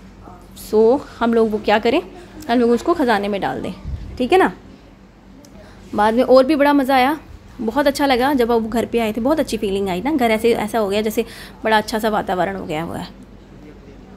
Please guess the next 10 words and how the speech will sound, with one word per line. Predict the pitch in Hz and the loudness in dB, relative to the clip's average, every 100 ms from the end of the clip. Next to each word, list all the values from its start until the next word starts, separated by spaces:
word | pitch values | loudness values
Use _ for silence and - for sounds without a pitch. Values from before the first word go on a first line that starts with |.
| - - - - - - - 214 | -20 -20 -20 -20 -20 -20 -14 -4
और, | 220 220 220 226 220 220 - - - - - | -2 0 0 0 -2 -4 -14 -14 -16 -14 -2
और | 285 | 0
क्या | 269 214 | 0 -2
बताऊँ, | - 160 180 - - - - - - - | -2 -8 -10 -16 -20 -20 -20 -20 -20 -8
और | 226 233 | 0 0
बहुत, | 233 285 | 0 -2
बहुत, | 294 247 302 | -2 -2 -2
बहुत | 240 254 349 277 | -2 2 2 2
मज़ा | 226 190 | 0 -2
आया। | 90 - | -4 -6